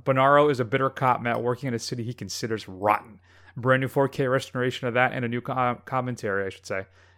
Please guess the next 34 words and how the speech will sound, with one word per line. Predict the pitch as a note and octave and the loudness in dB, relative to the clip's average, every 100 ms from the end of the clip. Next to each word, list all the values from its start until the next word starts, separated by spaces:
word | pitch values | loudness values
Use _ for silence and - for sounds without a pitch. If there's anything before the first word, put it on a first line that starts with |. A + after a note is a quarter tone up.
| - | -8
with, | A2+ G#2+ | -4 -2
uh, | G#2 | -2
critics | - - A#2 - | -2 0 0 0
Howard | A#2+ A#2 G#2 | 2 2 2
Berger, | A#2+ A2+ A2+ | 2 2 0
Steve | A2 - G2+ | -6 -8 -6
Mitchell, | G#2+ - A2 | -6 -6 -6
and | G2 | -8
Nathaniel | F2+ G#2 G2 F2+ | -6 -6 -6 -10
Thompson. | G#2+ G#2 G#2 - - _ _ _ _ _ _ _ | -12 -12 -12 -18 -20 _ _ _ _ _ _ _
Kino | - F#3 | 0 2
is | D3 | 4
also | C3+ C#3 | 2 2
putting | - C3+ B2 | -2 0 2
out | A#2 A#2 | 2 0
He | - F#3+ G#3 | 0 2 2
Who | E3+ F3+ | 4 4
Must | E3 - | 2 2
Die | C3+ C3+ G#2+ - _ _ | 4 6 4 -2 _ _
by | - B2+ | 0 2
director | A#2+ C3 C3+ C3 B2 A2+ - - | 4 4 6 6 6 4 -8 -14
Jules | B2+ C3 D3 C#3+ B2 | -6 -2 0 0 -2
Dassin, | A#2+ G#2+ - C3 C#3 C3 | 0 0 0 -4 -4 -4
set | - A#2 | -2 -2
in | C3+ | -4
a | |
Turkish-occupied | A#2 C#3 C3+ C3+ B2+ B2 C3 C3 A#2+ | -4 -2 0 2 2 2 2 2 4
Greek | B2+ A#2 | 0 0
village | A#2+ C3 B2 | 2 2 4
after | A#2 A#2+ B2 | 2 0 0
World | A#2 C3 C3+ | 4 4 4
War | B2+ B2+ | 6 6
One, | A#2 B2 C3+ G#2+ | 6 4 4 2
Matt. | G2 | -2